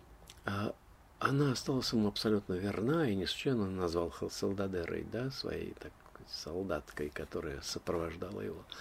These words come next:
Но, кроме того, она нам вдруг дала ощутить вот именно ребенка в Эйзенштейне, который нуждается в нашей заботе сегодня.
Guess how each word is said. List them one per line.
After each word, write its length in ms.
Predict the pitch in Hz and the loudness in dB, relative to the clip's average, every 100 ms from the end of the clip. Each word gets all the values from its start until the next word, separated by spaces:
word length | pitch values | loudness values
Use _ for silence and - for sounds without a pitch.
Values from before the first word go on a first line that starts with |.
| - - - - - - | -10 -10 -10 -10 -12 -4
Но, 100 | 120 | -2
кроме 420 | - - 190 202 | 0 8 12 12
того, 460 | 190 180 156 120 - | 12 8 8 8 6
она 300 | - 113 160 | 2 2 4
нам 160 | 175 160 - | 6 4 0
вдруг 500 | 226 196 226 214 - - - - | 2 6 8 6 0 -8 -16 -12
дала 360 | - 135 180 185 - - | 2 6 6 6 0 -2
ощутить 1040 | 131 127 - 156 - - - 202 - - - - - - - - - - - - - - | 0 2 2 0 -2 -4 2 2 2 -6 -6 -18 -20 -20 -20 -20 -20 -20 -14 -14 -14 -2
вот 180 | 113 - | 0 4
именно 300 | 170 156 143 - - - - - - | 6 8 6 2 -20 -20 -20 -20 -2
ребенка 1040 | - 120 117 139 214 202 - - - 78 - - - | 6 6 10 12 12 10 4 -8 -2 -2 -4 -12 -6
в 100 | 98 | 0
Эйзенштейне, 800 | 87 87 80 - 76 78 80 - | 0 0 -6 -4 -6 -6 -10 -10
который 380 | - 104 135 117 | -8 -2 2 4
нуждается 720 | 98 90 98 139 165 - - | 4 2 4 6 6 4 4
в 60 | 123 | 6
нашей 380 | 92 98 - 131 | 4 2 0 -2
заботе 580 | 98 76 82 90 - | -2 -2 0 -2 -2
сегодня. 500 | - - - 76 82 | -2 0 -2 -6 -10